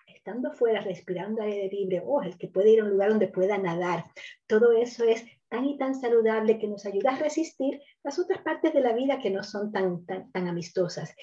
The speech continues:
Y sí, reconocer que estos aparatos, estos dispositivos son para que los utilicemos,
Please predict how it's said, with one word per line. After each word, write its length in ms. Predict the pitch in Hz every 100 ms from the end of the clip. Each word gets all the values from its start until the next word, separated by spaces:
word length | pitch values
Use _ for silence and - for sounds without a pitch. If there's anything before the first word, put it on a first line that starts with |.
| - -
Y 100 | 220
sí, 240 | 311 415
reconocer 580 | 285 269 226 214 269 339
que 100 | 403
estos 220 | 381 381 370
aparatos, 520 | 349 311 359 381 -
estos 240 | 277 349
dispositivos 680 | 370 370 359 330 302 320 -
son 260 | 294 349 -
para 300 | 247 226 214
que 100 | 202
los 160 | 185
utilicemos, 680 | 190 143 - - 349 - -